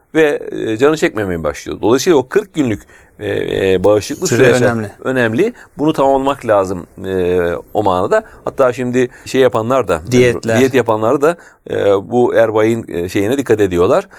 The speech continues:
Speaker 1: Hatta onu on, on dokuz yirmiye indirenler de var ama esas, e, sonuç alınan şeyin, diyetin kırk günlük olduğu ifade ediliyor. Demek ki insan bedeninin ve beyninin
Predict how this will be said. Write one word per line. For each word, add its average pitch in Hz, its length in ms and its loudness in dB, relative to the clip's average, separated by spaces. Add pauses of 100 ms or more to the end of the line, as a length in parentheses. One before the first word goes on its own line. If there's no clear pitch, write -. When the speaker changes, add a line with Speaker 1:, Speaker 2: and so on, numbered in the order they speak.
(160)
Speaker 1:
Hatta 139 300 0
onu 143 220 -2
on, 127 580 -6
on 143 180 0
dokuz 139 220 2
yirmiye 139 220 2
indirenler 139 400 2
de 160 60 4
var 240 100 4
ama 131 200 0 (260)
esas, - 300 0 (260)
e, 107 140 0
sonuç 151 380 0
alınan 110 460 -2
şeyin, 107 280 -2
diyetin 117 420 0 (260)
kırk 180 220 0
günlük 107 260 -4
olduğu 107 460 2 (280)
ifade 101 420 0
ediliyor. 87 280 -2
Demek 175 180 -2
ki - 80 -6
insan 143 520 -2
bedeninin 117 680 0
ve 110 140 2
beyninin 107 420 0